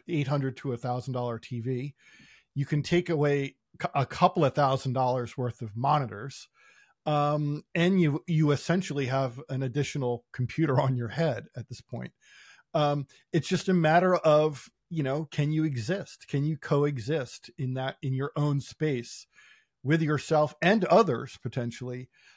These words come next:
uh, with a headset on for that long? Because that, now you're talking about a lot of use, um, in a lot of, lot of hours, um, which leads me to, to a little bit of, like, some of the design, uh, of the headset.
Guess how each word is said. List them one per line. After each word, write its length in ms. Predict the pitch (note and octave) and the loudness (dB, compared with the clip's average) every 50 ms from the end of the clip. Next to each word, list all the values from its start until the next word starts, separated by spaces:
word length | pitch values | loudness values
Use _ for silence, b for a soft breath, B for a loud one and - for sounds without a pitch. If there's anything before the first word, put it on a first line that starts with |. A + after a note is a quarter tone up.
| b b _ _ | b b _ _
uh, 300 | C#3 C3 C3 C3 C3 C3 - | -6 -6 -4 -4 -6 -6 -6
with 220 | F3 C#3 C#3 D3 D#3+ | -4 -4 -2 -2 0
a 20 | |
headset 320 | D#3 F#3 F#3+ F#3 - C3+ | 0 0 0 -2 -2 -4
on 220 | A#2 A2+ A#2 A#2 A2+ | -4 -6 -8 -10 -10
for 140 | - B2+ A#2+ | -10 -10 -8
that 300 | A2 C3 B2 A#2+ - C#3 | -6 -6 -6 -6 -4 -4
long? 420 | C#3+ F3+ F3+ G#2+ - - - - - - | -4 -4 -4 -4 -8 -14 -20 -20 -20 -14
Because 320 | - C3+ A#2 C#3+ C3 A#2 A2+ | -12 -6 -4 -4 -4 -4 -4
that, 180 | A#2+ C#3 - - | -6 -6 -4 0
now 120 | D3+ E3+ | 0 2
you're 140 | G3 F3 C#3 | 2 2 2
talking 320 | - D3+ C#3 B2 B2+ B2 | 2 2 2 2 0 -4
about 180 | B2 B2 A#2 A#2 | -4 -4 -4 -6
a 40 | A#2 | -6
lot 360 | A2 A2+ B2 C#3+ C#3+ C3+ B2+ | -8 -6 -2 -2 0 0 -2
of 140 | C3 A#2 A#2+ | -4 -6 -4
use, 480 | B2 C3+ A#2+ - - - - - - - _ - | -4 -4 -6 -6 -8 -12 -16 -18 -18 -16 _ -10
um, 440 | A#2+ A#2 A#2 A#2 A2 A#2 B2 B2+ - _ - | -10 -10 -10 -10 -12 -14 -16 -18 -20 _ -10
in 120 | C3 B2+ | -8 -6
a 40 | C3 | -6
lot 180 | C3+ C#3 C#3+ | -4 -4 -4
of, 160 | D3 C#3 C#3 _ _ _ _ - | -6 -8 -10 _ _ _ _ -10
lot 200 | C3 C#3+ D3 D3+ | -6 -6 -6 -4
of 60 | - | -4
hours, 460 | C#3 D#3+ F#3 F#3 A2+ - - - - B B B B B B B B B B B B - | -2 -2 -2 -2 -2 -6 -12 -18 -20 B B B B B B B B B B B B 4
um, 380 | F#3 E3+ F3 E3+ E3 D#3+ D#3 - _ _ _ _ _ _ _ _ _ _ _ _ _ _ _ _ - - | 6 6 8 6 6 2 0 -4 _ _ _ _ _ _ _ _ _ _ _ _ _ _ _ _ -8 0
which 220 | - D#3 C#3+ - - | 0 0 0 0 -4
leads 400 | C#3+ D#3 D#3+ F3+ A3+ A3 - E3 | -2 2 4 4 4 2 2 0
me 140 | D#3+ D3 | 0 0
to, 200 | C3+ C#3 C#3+ C3+ - - - | 0 0 -2 -4 -6 -12 -10
to 380 | - - D3+ C#3 C3+ C3+ C3+ - | -4 -2 0 0 0 0 -2 -2
a 80 | C#3+ C3+ | -2 0
little 240 | C3+ D#3 G3+ A3+ F#3 | 0 2 2 2 2
bit 160 | E3+ E3 C#3 | 2 2 0
of, 160 | C#3 B2 A#2+ | 0 0 -2
like, 240 | C#3+ C3+ B2+ A#2 - | -2 -2 -2 -2 -4
some 220 | - - F3+ G3 | -2 -2 0 0
of 60 | F#3 | 0
the 80 | D3 C#3 | 0 0
design, 760 | A#2 C#3 C3 A2+ C#3 E3+ G#3 G#3+ F3+ D#3 C#3+ C#3 C#3 C#3+ C#3 b b b b b b b b b b b b _ - | 0 -2 -2 0 0 2 2 2 2 2 0 -2 -4 -6 -8 b b b b b b b b b b b b _ -4
uh, 220 | D3 C3+ C3+ C#3 - - | 0 0 0 0 0 0
of 180 | D3+ C#3 C3+ | 0 0 0
the 80 | C3+ C3+ | -2 -2
headset. 520 | A#2+ D3 C#3+ C#3 - - D#3+ C#3+ C3+ - | 0 -2 -2 -2 -2 -2 0 0 0 -2